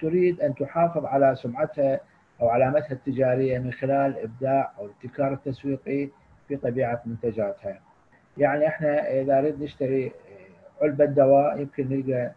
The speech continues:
فيها بقدر نص، نص جريدة معلومات عن هذا الدواء، ولكن كم مستفيد من هذا الدواء يقرأ هذه النشرة الدوائية أو البطاقة الإعلامية كما، آه، يسمى لهذا الدواء.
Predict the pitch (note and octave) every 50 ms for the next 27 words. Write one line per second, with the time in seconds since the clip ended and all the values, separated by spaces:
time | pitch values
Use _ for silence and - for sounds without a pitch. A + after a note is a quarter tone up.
0 | _ _ _ _ _ _ _ _ _ - D3+ D3+ D3 C#3+ C#3 C3 B2+ B2 B2 A#2
1 | A2+ - - _ - - B2+ C3 B2+ - C#3 B2+ B2+ B2 B2+ C#3 C3+ - - B2+
2 | A#2+ - C3+ D3 C#3+ - - - B2+ C#3 C#3 C#3 C#3+ D3 C#3 C3+ C#3 C#3 C#3 C#3
3 | C3+ C3 B2+ C3 C3 B2+ C3 C#3 D3 D3+ C#3+ - - B2 B2 A#2 A#2+ B2+ B2 B2
4 | A2 A2 A2+ G#2 G#2 G2+ F#2 - - _ _ _ _ _ _ _ _ _ _ _
5 | _ _ _ _ _ _ - A#2+ A#2+ C#3 C#3+ D3 - - C#3 B2+ A#2 - _ _
6 | - D#3 D3+ D3+ D3 C#3+ C#3 C3 - - D3+ D3 D3 D3 C#3 C#3 C#3 C#3 C3+ -
7 | - - _ - - - - C#3 C3 C3 C3+ C#3 C3+ C3 B2 A#2+ C3 B2+ C3 C3
8 | B2 C#3+ D3+ D3 - C#3+ B2+ A#2+ B2 B2+ B2+ B2 B2 B2 A#2+ A#2 B2 A#2+ - B2+
9 | B2+ A#2+ A#2 A#2+ A2+ A2+ - - G2 A#2+ B2+ B2 A#2+ B2 A#2+ A#2 - _ _ _
10 | _ _ - B2 B2 B2+ A#2+ A#2 B2 A#2 - B2+ A#2+ - - A#2 A#2 A#2 A#2 A2+
11 | A#2+ A#2 A#2+ B2 A#2+ A#2+ A2+ - B2 A#2 A#2 A2+ A2+ A2+ A2 G#2+ - A#2 G#2 G2
12 | F#2+ G2+ G#2+ - - C#3 B2+ B2+ B2+ C3 B2+ B2+ B2+ - _ _ _ _ _ _
13 | - B2 B2+ B2+ B2+ B2+ A#2+ A#2 A#2 A#2 A#2+ A#2 - - B2 B2 A#2 A2+ - _
14 | _ _ - C3+ B2+ C3 A#2 A2 - -